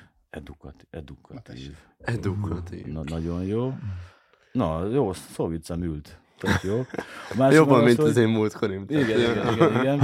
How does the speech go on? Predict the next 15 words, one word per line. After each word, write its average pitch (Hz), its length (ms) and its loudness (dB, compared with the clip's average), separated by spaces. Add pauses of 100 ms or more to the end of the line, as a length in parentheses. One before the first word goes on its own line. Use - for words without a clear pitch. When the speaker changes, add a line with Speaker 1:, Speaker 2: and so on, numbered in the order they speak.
(320)
Speaker 1:
Meg 160 80 4
az, 208 120 4
hogy 175 100 -2
tényleg, 185 280 4
hogy, 135 160 4
hogy 131 180 4
most 123 240 -2
már 131 100 2
lassan, 135 360 0
tehát 127 180 -6 (360)
majdnem 123 240 -2
huszonöt 104 360 -4
milliónál 78 420 -4
tartunk, 78 400 -8
amit 78 400 -10